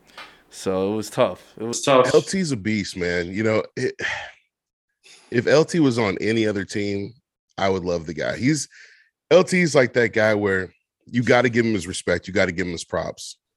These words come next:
Speaker 2: And there's a lot of Chargers that I got tons of respect for. You know, obviously, I had Sean Merriman on my show. Um, he trolls the Raiders a lot. And I, I, I like the interaction. It's fun. You know, the, the Raiders Charger banner is, is fun.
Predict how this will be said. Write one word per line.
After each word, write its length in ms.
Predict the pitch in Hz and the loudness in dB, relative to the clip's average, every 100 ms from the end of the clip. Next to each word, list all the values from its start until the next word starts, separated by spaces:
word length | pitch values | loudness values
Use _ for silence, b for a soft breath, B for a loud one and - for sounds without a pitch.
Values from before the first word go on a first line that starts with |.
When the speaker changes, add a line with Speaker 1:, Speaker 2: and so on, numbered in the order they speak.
| _ 127 | _ 2
Speaker 2:
And 320 | 127 113 95 | 4 2 0
there's 240 | 127 185 139 | 2 4 2
a 40 | |
lot 240 | 92 101 | 0 -2
of 60 | 104 | -2
Chargers 380 | - 92 85 82 | -4 -4 -4 -4
that 100 | 90 | -2
I 60 | |
got 220 | 90 90 - | 0 -2 -2
tons 220 | 98 85 | -6 -6
of 40 | |
respect 320 | 80 - 82 | -10 -8 -10
for. 180 | - 87 | -6 -2
You 60 | 92 | 0
know, 60 | |
obviously, 420 | 92 98 - 92 - B B B | 0 0 -2 -4 -6 B B B
I 80 | 113 | 2
had 160 | 117 | 2
Sean 260 | - 127 104 | 4 2 2
Merriman 320 | 101 95 95 | 0 0 -2
on 120 | 90 | -4
my 100 | 90 | -4
show. 440 | 90 101 92 92 87 - | -4 -2 -2 -2 -4 -6
Um, 460 | 92 92 85 76 - _ | -2 0 -2 -6 -16 _
he 220 | - 110 156 | -4 0 4
trolls 340 | 151 113 101 | 6 6 4
the 80 | 98 | 0
Raiders 280 | 101 92 87 | -2 -2 -6
a 40 | |
lot. 360 | 90 90 107 - b b b _ 104 | -4 0 0 -2 b b b _ -2
And 260 | 104 107 | 0 2
I, 160 | 95 135 | 2 4
I, 200 | 139 151 117 | 6 6 6
I 20 | |
like 200 | 135 127 | 4 2
the 120 | 117 113 | 0 -2
interaction. 460 | 101 90 87 95 | 0 0 -2 -6
It's 140 | 90 - | -10 -2
fun. 340 | 110 92 78 | 0 0 -2
You 100 | 92 | -8
know, 140 | 87 87 | -6 -2
the, 220 | 92 90 | -2 -2
the 80 | 95 | 0
Raiders 320 | 101 113 101 | 0 0 0
Charger 340 | - 98 85 90 | -4 -4 -4 -6
banner 380 | 90 90 87 | -4 -4 -4
is, 160 | 87 - | -6 -8
is 160 | 87 - | -14 -8
fun. 340 | 92 90 | -6 -6